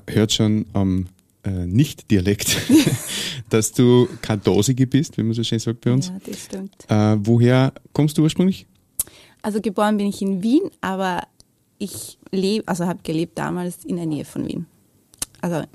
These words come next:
Speaker 2: Niederösterreich, aber fast in Wien.
Speaker 1: Okay. Wie bist du jetzt nach Österreich gekommen, beziehungsweise was war da die Vorgeschichte
Speaker 2: Ja.
Speaker 1: davon?
Speaker 2: Ähm, ich habe einen Mann in Salzburg kennengelernt auf einem christlichen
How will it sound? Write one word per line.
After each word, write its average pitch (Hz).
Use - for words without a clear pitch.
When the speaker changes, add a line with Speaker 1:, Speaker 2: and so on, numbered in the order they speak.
Speaker 2:
Niederösterreich, -
aber 160
fast -
in 147
Wien. 147
Speaker 1:
Okay. -
Wie 139
bist -
du 131
jetzt 123
nach 110
Österreich 127
gekommen, 135
beziehungsweise 101
was 92
war 90
da 90
die 90
Vorgeschichte 85
Speaker 2:
Ja. -
Speaker 1:
davon? -
Speaker 2:
Ähm, 180
ich 196
habe 185
einen 185
Mann 175
in 185
Salzburg 190
kennengelernt 214
auf 185
einem 175
christlichen 180